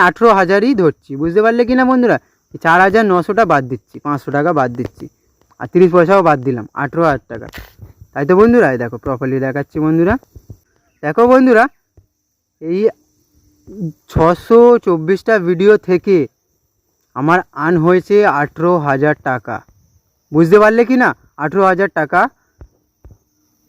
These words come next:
আমার ইনকাম হয়েছে। তোমরা এই যে ষোলো ডলারের ইনকাম আঠেরো হাজার হয়েছে, বুঝতে পারলে কি না? এটা যখন তোমার YouTube মনিটাইজ হয়ে যাওয়ার পরে, দেখো, YouTube-ও কিছু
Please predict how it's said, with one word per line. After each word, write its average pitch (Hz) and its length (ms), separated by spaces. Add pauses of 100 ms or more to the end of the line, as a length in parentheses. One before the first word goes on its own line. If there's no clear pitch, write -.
(600)
আমার 156 160 (100)
ইনকাম 180 340
হয়েছে। 156 300 (340)
তোমরা 175 300 (240)
এই 226 160
যে 220 60 (120)
ষোলো 175 220 (140)
ডলারের 170 400 (100)
ইনকাম 147 360 (580)
আঠেরো 147 260 (120)
হাজার 127 320 (420)
হয়েছে, 131 260 (100)
বুঝতে 156 240
পারলে 214 220
কি 220 100
না? 139 60 (220)
এটা 175 140 (120)
যখন 262 200 (120)
তোমার 226 240 (520)
YouTube 233 340 (300)
মনিটাইজ 190 540
হয়ে 190 200
যাওয়ার 220 240
পরে, 151 200 (680)
দেখো, 143 180 (160)
YouTube-ও 233 520 (180)
কিছু 196 220